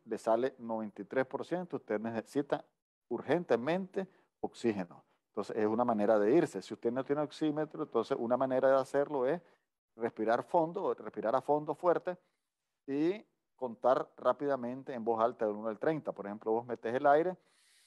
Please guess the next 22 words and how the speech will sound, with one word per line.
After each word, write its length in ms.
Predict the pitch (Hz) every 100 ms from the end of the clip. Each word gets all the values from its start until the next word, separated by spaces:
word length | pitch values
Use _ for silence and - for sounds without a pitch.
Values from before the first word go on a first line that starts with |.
| _ _
el 80 | 120
contagio: 360 | 120 113 120 143
uno, 100 | 143
dos, 120 | 143
tres, 100 | 156
cuatro, 180 | 143 139
cinco, 180 | 151
seis, 160 | 127 143
siete, 200 | 139 143
ocho, 100 | 135
nueve, 140 | 147 143
diez, 100 | 143
once, 160 | 143
doce, 200 | 143 135
trece, 200 | 143 139
catorce, 280 | 139 143 135
quince, 220 | 143 139
dieciséis, 400 | 135 151 135 151
diecisiete, 420 | 143 135 139 139 147 147 147 139 135 147 143 143 143 147 147 139 139 143 135 151 151 127 143 147 123 147
veintiocho, 340 | 143 127 143 143
veintinueve, 360 | 127 131 151
treinta. 380 | - 139 120 98